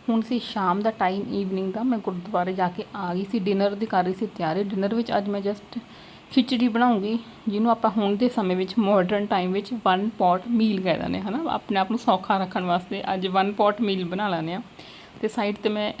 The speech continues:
에ਅਰ ਫਰਾਇਰ ਵਿੱਚ ਮਖਾਣੇ ਰੋਸਟ ਕਰਨ ਲਈ ਰੱਖ ਦਿੱਤੇ ਸੀ। 에ਅਰ ਫਰਾਇਰ ਵਿੱਚ ਨਾ ਮਖਾਣਿਆਂ ਦਾ ਕਲਰ ਨਹੀਂ ਚੇਂਜ ਹੁੰਦਾ,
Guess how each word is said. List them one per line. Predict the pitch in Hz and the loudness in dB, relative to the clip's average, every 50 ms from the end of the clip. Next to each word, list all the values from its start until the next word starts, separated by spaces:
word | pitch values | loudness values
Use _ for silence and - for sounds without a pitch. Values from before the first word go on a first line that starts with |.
| 214 226 - | -10 -8 -4
에ਅਰ | 190 190 202 226 | -2 -2 -2 -2
ਫਰਾਇਰ | 220 - - 220 196 185 | -4 -2 -2 -2 0 0
ਵਿੱਚ | 185 196 208 - - - | -2 -4 -4 -6 -8 -8
ਮਖਾਣੇ | 220 214 - - 208 175 180 185 185 | -8 -8 -2 0 0 0 2 0 0
ਰੋਸਟ | 185 185 190 196 196 - | 2 2 2 2 0 -8
ਕਰਨ | - - 196 196 185 | -4 -2 -2 0 0
ਲਈ | 175 175 | -2 -2
ਰੱਖ | 175 175 160 - - - | -2 -4 -4 -6 -6 -6
ਦਿੱਤੇ | 180 185 | -6 -6
ਸੀ। | 180 - - - - - 202 | -6 -6 -10 -8 -6 -2 -2
에ਅਰ | 208 220 | -2 -2
ਫਰਾਇਰ | 226 - - 214 208 208 | -2 -2 -2 0 0 0
ਵਿੱਚ | 202 202 - | -2 -4 -2
ਨਾ | 226 233 | 0 2
ਮਖਾਣਿਆਂ | 247 247 233 233 226 202 190 190 185 | 2 2 2 0 -2 -2 -2 -2 -2
ਦਾ | 196 | -4
ਕਲਰ | 196 - 214 202 196 202 202 208 | 0 2 2 4 4 4 4 2
ਨਹੀਂ | 214 202 | 0 -4
ਚੇਂਜ | 185 190 170 170 175 180 | -2 -2 -2 0 0 0
ਹੁੰਦਾ, | 190 185 180 - | -2 0 -2 -2